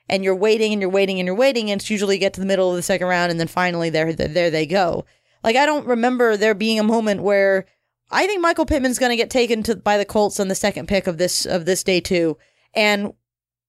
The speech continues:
turn on the T V, bam, Michael Pittman taken by the Colts on the second day of the, of the draft. Like, the spot-onness with which both of those, all ahead of the draft, it was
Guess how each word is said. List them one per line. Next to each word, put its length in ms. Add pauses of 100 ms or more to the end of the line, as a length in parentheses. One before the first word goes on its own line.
(260)
turn 160
on 100
the 60
T 180
V, 160
bam, 640
Michael 260
Pittman 220
taken 360
by 100
the 80
Colts 340
on 120
the 60
second 300
day 300
of 300
the, 120
of 140
the 60
draft. 180
Like, 220 (720)
the 200
spot-onness 1400 (120)
with 200
which 260
both 180
of 80
those, 200 (200)
all 460 (100)
ahead 220
of 80
the 60
draft, 360
it 80
was 380